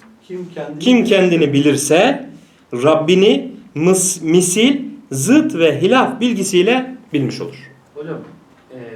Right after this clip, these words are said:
Speaker 1: nefsini bilen Rabbini bilirden yola çıkarak
Speaker 2: Evet.
Speaker 1: oradaki bilme hani Rabbül Alemin değil de Rabbi hasını
Speaker 2: Rabbi
Speaker 1: bilmek.
Speaker 2: hasını bilmek, evet.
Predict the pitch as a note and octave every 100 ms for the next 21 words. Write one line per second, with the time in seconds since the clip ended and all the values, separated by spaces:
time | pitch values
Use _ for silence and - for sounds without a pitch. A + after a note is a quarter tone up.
0 | G#2+ G#2 - - - A2+ - _ _ _
1 | B2 C3 - F3 G3 E3 G3 D#3+ D3 C#3+
2 | D#3 F#3 D#3 D#3+ F#3 - - _ _ _
3 | _ E3 F#3 F3 - _ _ _ _ _
4 | _ A#2+ C3+ D3+ - C#3+ C3 F#2 - _
5 | - B2+ A#2 - - A#2+ C3 C3+ B2+ E3
6 | D#3 D#3 G#3+ C4 - D#3+ D#3+ E3 - B2
7 | C#3+ C#3+ D#3 E3 - - - _ _ _
8 | _ - _ A#2+ A2+ B2 B2+ D3+ - G#3+
9 | B3 D#3+ D#3+ D#3+ C3+ C3 - D#3+ C3+ C3
10 | D#3+ C#3 - C3 A2 G2 F2 - C3